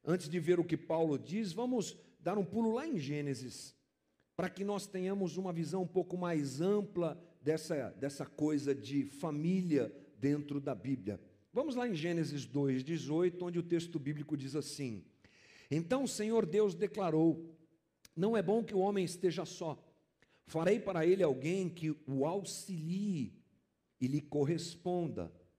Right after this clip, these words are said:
Assim o homem deu nome a todos os rebanhos domésticos, às aves do céu e a todos os animais selvagens. Todavia não se encontrou para o homem alguém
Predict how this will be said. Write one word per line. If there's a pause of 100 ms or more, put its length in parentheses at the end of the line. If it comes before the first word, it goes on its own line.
(380)
Assim
o
homem
deu
nome
a
todos
os
rebanhos (240)
domésticos,
às
aves
do
céu
e
a
todos
os
animais
selvagens. (460)
Todavia
não
se
encontrou
para
o
homem
alguém